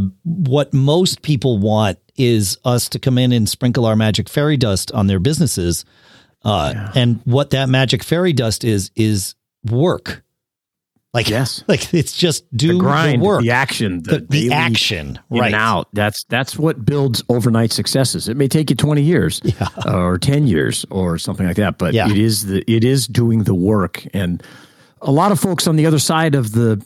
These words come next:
Speaker 2: the paycheck don't understand that. And, and, you know, as a society, we kind of, uh,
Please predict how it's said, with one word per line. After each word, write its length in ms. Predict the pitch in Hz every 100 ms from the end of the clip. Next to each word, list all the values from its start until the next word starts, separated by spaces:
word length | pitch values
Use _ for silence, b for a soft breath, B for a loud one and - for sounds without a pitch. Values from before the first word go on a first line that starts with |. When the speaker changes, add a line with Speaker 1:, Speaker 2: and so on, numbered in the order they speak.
| _ 110
Speaker 2:
the 200 | 110 90
paycheck 640 | 156 202 - 90 101 - b b b b 107
don't 260 | 139 139 151
understand 600 | 135 120 - 139 135 76
that. 240 | 67 73 _ -
And, 240 | 107 104
and, 260 | 147 156 -
you 60 |
know, 160 | 220 170
as 300 | 165 160 143
a 60 | 147
society, 500 | 135 - 147 147 135
we 160 | 143
kind 260 | - 139 123
of, 300 | 107 92 -
uh, 280 | 107 98